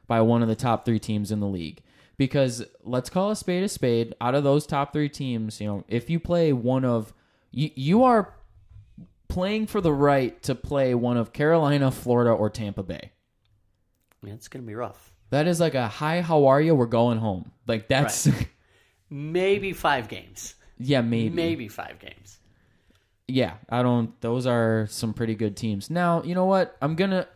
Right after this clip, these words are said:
Speaker 1: I'm going to throw it out here just because it has happened, right? I don't think it, it, it'll happen if the Hawks <laughs> make the playoffs.
Speaker 2: Okay.
Speaker 1: But, um,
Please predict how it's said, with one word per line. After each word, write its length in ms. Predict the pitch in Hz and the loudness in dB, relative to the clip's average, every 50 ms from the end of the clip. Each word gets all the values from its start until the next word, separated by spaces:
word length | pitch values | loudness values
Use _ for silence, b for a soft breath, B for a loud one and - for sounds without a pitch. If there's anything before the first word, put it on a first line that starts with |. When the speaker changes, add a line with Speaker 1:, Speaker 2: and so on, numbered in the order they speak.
| _ - | _ -6
Speaker 1:
I'm 300 | 147 151 151 143 123 107 | -4 -4 -4 -4 -6 -4
going 540 | - 143 156 156 170 196 202 202 196 196 185 | 2 4 6 8 8 6 4 0 -2 -4 -6
to 280 | - - 170 160 156 143 | -4 -2 0 0 0 0
throw 340 | 135 - - 151 143 139 139 | -2 -2 0 4 4 6 6
it 60 | 135 | 6
out 240 | 135 131 131 131 - | 4 4 4 2 2
here 200 | 135 139 135 131 120 | 0 -2 -2 -2 -4
just 420 | 113 107 - 123 120 123 - - | -6 -4 0 2 2 2 2 -2
because 300 | 147 139 - 147 127 110 | -4 -2 -2 -2 -4 -4
it 100 | 113 - | -4 -6
has 260 | 113 113 117 113 107 | -4 -4 -4 -4 -4
happened, 400 | 107 101 98 98 - 104 104 101 | -6 -6 -6 -6 -4 -4 -4 -2
right? 300 | 107 107 107 107 110 - b b b b b b b b | 0 0 0 0 0 -2 b b b b b b b b
I 60 | 113 | 0
don't 160 | 120 139 147 - | 0 0 2 0
think 200 | 156 151 147 131 | 0 -2 0 0
it, 140 | 120 110 | 0 2
it, 200 | 117 113 113 107 - | 2 2 0 0 0
it'll 160 | 117 110 104 | -2 -2 -2
happen 280 | 107 107 104 - 113 110 | -2 -4 -4 -4 -4 -6
if 120 | 104 - | -6 -6
the 100 | 98 92 | -8 -10
Hawks 320 | 95 98 92 101 - - - | -8 -8 -8 -10 -8 -6 -4
<laughs> 60 | 135 | -4
make 120 | 131 135 - | -4 -2 -4
the 60 | 139 | -6
playoffs. 540 | - 147 143 139 147 143 139 143 143 - - B B B B | -4 -4 -2 -2 0 -2 -2 -4 -6 -8 -12 B B B B
Speaker 2:
Okay. 220 | B 104 107 110 101 | B -14 -8 -2 0
Speaker 1:
But, 220 | 123 120 120 117 | 2 2 4 4
um, 380 | 117 113 113 110 107 107 107 | 2 2 2 0 0 -2 -4